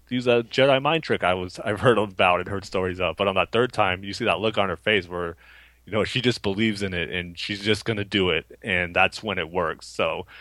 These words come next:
when he said that, like, you know what, that's a really good point <laughs> where she's really in taking in Yoda's words that he said, "Do or do not, there's no try," more so than we saw with Luke. She's maybe that's what makes her special. She just truly believes in it and knows that she can do it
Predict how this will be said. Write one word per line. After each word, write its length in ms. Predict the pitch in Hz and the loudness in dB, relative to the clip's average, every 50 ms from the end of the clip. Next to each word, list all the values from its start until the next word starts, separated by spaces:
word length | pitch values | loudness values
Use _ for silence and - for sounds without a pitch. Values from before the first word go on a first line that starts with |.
| - - - - | -20 -20 -8 -2
when 120 | 110 117 | 0 0
he 40 | 120 | 2
said 200 | - - 123 120 | 4 4 4 4
that, 160 | 123 113 98 | 4 2 2
like, 180 | 95 92 92 - | 2 -2 -2 -2
you 60 | 110 | 0
know 60 | 139 | 2
what, 100 | 160 127 | 2 4
that's 200 | - 139 156 - | 4 2 2 2
a 60 | 117 98 | -2 -4
really 240 | 104 113 113 110 | -4 -4 -4 -4
good 200 | 104 107 101 98 | -2 -4 -4 -4
point 360 | - - 107 95 82 - - - | -6 -6 -4 -2 0 2 2 2
<laughs> 100 | 151 113 | 2 2
where 120 | 110 110 98 | 2 0 0
she's 320 | - - 120 120 113 - _ _ _ - - - - _ - | -2 -2 -4 -4 -6 -8 _ _ _ -20 -20 -20 -20 _ -4
really 400 | 117 135 143 135 131 123 120 120 | 0 2 4 4 4 4 2 2
in 100 | 117 113 | 0 -2
taking 360 | - - 117 104 110 110 104 | -2 0 0 0 0 -4 -6
in 160 | 104 98 98 95 | -6 -8 -6 -2
Yoda's 420 | 95 104 101 101 98 98 92 92 | 0 0 2 2 0 0 -2 -4
words 280 | 92 98 101 95 92 87 | -4 -2 -2 -2 0 -2
that 120 | 92 90 | -2 -2
he 80 | 87 82 | -4 -4
said, 240 | - 92 90 85 - | -6 -6 -6 -6 -4
"Do 140 | 101 95 | -4 -4
or 80 | 95 92 | -2 -4
do 120 | 90 92 | -4 -6
not, 220 | 92 90 87 80 - | -6 -4 -4 -4 -4
there's 180 | 92 90 85 | -6 -8 -6
no 140 | 95 92 90 | -6 -6 -6
try," 340 | 80 - - 95 87 82 80 | -4 -2 0 2 2 2 0
more 260 | 82 98 110 117 117 | 0 2 2 4 4
so 260 | - - 107 95 95 92 | 2 0 0 0 0 0
than 200 | 98 95 92 92 | -2 -6 -6 -6
we 80 | 95 87 | -8 -6
saw 240 | - - 95 90 87 | -2 0 0 0 0
with 160 | 82 85 82 | -2 -6 -8
Luke. 280 | 78 90 95 87 80 - 87 | -4 -4 -4 -4 -4 -8 -10
She's 300 | - - 107 104 101 98 - - - - - - - _ _ - | -10 -6 -6 -6 -6 -8 -12 -18 -20 -20 -20 -20 -20 _ _ 0
maybe 280 | 110 110 107 104 104 | 2 4 4 4 2
that's 260 | 98 101 98 - - | 4 4 2 2 0
what 200 | - 107 90 62 | -2 -4 -4 -4
makes 260 | 92 92 92 - - - | -4 -4 -6 -6 -6 -6
her 140 | 107 92 | -8 -8
special. 400 | - - - 85 - - - 76 | -6 -4 -4 -4 -4 -6 -8 -12
She 140 | - - 104 | -10 -8 -6
just 260 | 98 101 90 - - _ | -4 -4 -6 -6 -10 _
truly 420 | - - - - 117 113 113 107 | -18 -10 -4 -2 0 2 2 0
believes 440 | 95 - 92 90 104 104 104 95 98 | 0 -2 -4 -2 -2 -2 -2 -2 -4
in 100 | 95 92 | -4 -2
it 160 | 90 87 - | -2 -2 -2
and 160 | 87 85 87 | -4 -6 -2
knows 240 | 90 98 98 95 92 | 0 2 2 2 2
that 140 | 90 82 80 | 0 -4 -4
she 180 | - - 92 - | -4 -6 -6 -6
can 140 | 90 87 | -6 -6
do 180 | 85 98 95 87 | -2 -2 0 0
it 220 | 82 78 78 - | 0 -2 -4 -8